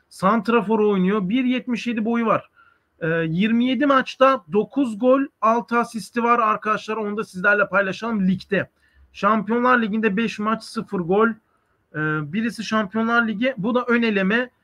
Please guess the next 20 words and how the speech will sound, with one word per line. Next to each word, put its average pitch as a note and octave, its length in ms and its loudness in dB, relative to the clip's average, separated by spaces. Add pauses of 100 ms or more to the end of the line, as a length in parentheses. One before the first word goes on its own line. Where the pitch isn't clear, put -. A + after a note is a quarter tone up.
(180)
Bir G#3+ 100 0
maça A3+ 320 0
çıkmış. A3+ 440 -8
Gol A3+ 300 2
atamamış F#3+ 500 -2
ama G3+ 240 0
bunlar F#3+ 300 0
Şampiyonlar F#3 600 -2
Ligi E3 220 -6
grup F#3 360 -2
aşaması F#3 640 -2 (320)
olduğunu G3 400 2
söyleyelim. G#3 480 -2
Glasgow G#3+ 760 0
Rangers'ta A3 460 -4
oynuyor. G3+ 300 0 (360)
Şu - 260 0
anki A#3+ 520 4 (360)
aktüel G#3+ 720 6
değeri, G#3 480 2